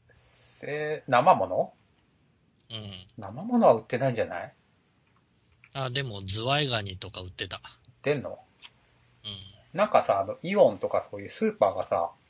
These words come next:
Speaker 2: あー。
Speaker 1: 配達してくれるじゃないですか。
Speaker 2: そうか、そうか。そういうところが売ってんのかな。
Speaker 1: うん。まあなんか、せ-、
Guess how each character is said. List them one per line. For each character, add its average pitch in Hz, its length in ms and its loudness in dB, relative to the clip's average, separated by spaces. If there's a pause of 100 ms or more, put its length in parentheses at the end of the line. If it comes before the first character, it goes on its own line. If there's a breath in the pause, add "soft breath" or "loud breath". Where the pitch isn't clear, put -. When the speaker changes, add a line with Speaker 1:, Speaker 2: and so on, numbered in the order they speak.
(640)
Speaker 2:
あ 135 720 -8
ー。 - 20 -8
Speaker 1:
配 131 160 2
達 147 260 -2
し - 40 -8
て - 80 2
く - 120 -4
れ 143 80 4
る 135 60 0
じ 101 80 -2
ゃ 90 40 -4
な 87 40 -6
い 90 40 -8
で - 60 -14
す - 60 -20
か。 - 80 -6
Speaker 2:
そ - 60 -12
う - 20 -20
か、 - 80 -14
そ - 160 -8
う - 100 -18
か。 - 80 -20 (1120)
そ - 200 -10
う - 20 -2
い 143 40 -2
う 139 40 -6
と 156 100 -8
こ 170 140 -2
ろ 143 80 2
が 98 260 0 (580)
売 117 60 -10
っ 95 40 -12
て 110 180 -2
ん 101 40 -8
の 95 80 -10
か 101 100 -12
な。 104 160 -14 (200)
Speaker 1:
う 127 60 -4
ん。 107 240 2 (540)
ま 160 140 4
あ 139 40 6
な 196 100 2
ん 202 40 -8
か、 104 220 6
せ-、 - 680 -8